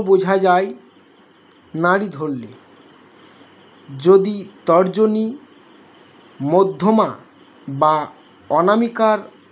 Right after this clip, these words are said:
আঙুল দিয়ে কবজির নিচে নাড়ি জোর করে চেপে ধরে এপাশ ওপাশ আঙুল সঞ্চালন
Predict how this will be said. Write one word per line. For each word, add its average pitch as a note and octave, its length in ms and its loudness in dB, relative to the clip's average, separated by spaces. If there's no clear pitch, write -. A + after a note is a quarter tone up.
আঙুল G#3+ 400 4
দিয়ে G#3 300 4
কবজির G3 560 0
নিচে G3+ 380 2
নাড়ি F3 500 0
জোর G#3 260 4
করে G3+ 320 -2
চেপে F#3 420 0
ধরে D#3 340 0
এপাশ G#3 380 2
ওপাশ F#3 420 0
আঙুল G3 380 2
সঞ্চালন F#3+ 640 -2